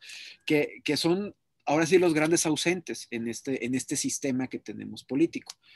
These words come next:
Y, y, y el asunto, te digo, que no es menor, ¿eh? Eh, porque por lo que veo, simplemente, caray,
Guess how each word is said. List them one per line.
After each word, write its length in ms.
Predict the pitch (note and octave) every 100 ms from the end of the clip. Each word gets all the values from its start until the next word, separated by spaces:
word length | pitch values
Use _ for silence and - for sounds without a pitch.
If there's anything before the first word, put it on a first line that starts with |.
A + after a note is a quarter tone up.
| -
Y, 420 | - C3 C3 B2+ C3 -
y, 480 | C3 C3 C3 C3 -
y 80 | D3
el 100 | C#3+
asunto, 400 | C#3 F3 E3+ G3
te 80 | D#3+
digo, 180 | E3 D#3+
que 120 | C3+
no 80 | D3
es 100 | E3+
menor, 320 | C#3 D#3 E3+
¿eh? 180 | C#3 G3+ _ - _ _
Eh, 800 | B2 B2 A#2 A2+ A2 G#2 F2 D#2+ -
porque 260 | B2+ A#2+ A2+
por 160 | B2+ C3
lo 120 | A#2+
que 140 | C3
veo, 320 | B2 D#3+ D#3
simplemente, 960 | - D#3 D#3 F#3+ F3+ E3+ G3+ F3+ B2 - _ _ _ _ _ _ _ _
caray, 420 | C#3 D3+ F#3+